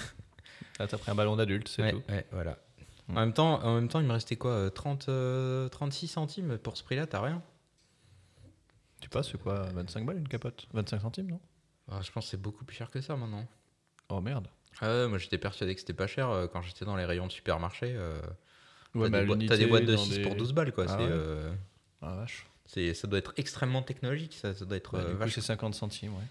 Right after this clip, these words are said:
Speaker 2: je, je sais pas, je pense que t'es vachement performant avec ça, ça. <laughs> Voilà, voilà, on a donc brassé, euh, cette magnifique bière.
Speaker 1: Oui, ce breuvage gazeux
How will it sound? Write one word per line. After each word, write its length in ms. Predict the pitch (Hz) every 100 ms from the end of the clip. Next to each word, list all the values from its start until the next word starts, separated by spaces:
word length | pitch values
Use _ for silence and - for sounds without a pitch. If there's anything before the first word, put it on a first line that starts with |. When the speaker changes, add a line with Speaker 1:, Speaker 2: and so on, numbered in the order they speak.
| -
Speaker 2:
je, 160 | 92 95
je 100 | 98
sais 140 | 98 95
pas, 140 | 78
je 80 | -
pense 160 | - -
que 60 |
t'es 80 | 104
vachement 320 | 123 135 143
performant 420 | 139 131 123 113
avec 140 | 104 -
ça, 120 | 107
ça. 160 | - - 127 110 -
<laughs> 40 | 196 233 196 - - - - - - - - - - - - - - - - - _ -
Voilà, 240 | 123 160
voilà, 360 | 156 135 143 143 185
on 180 | 175
a 120 | 147 135
donc 180 | 131
brassé, 380 | 120 123 - 120
euh, 320 | 107 95 90 82 - - - - -
cette 100 | -
magnifique 340 | 98 98 107
bière. 220 | 92 95 113 - - - - _ _ _ _ _ -
Speaker 1:
Oui, 160 | 117 117 - _ _ _ _ _ _ -
ce 160 | -
breuvage 380 | 104 107 120 113
gazeux 360 | 110 101 104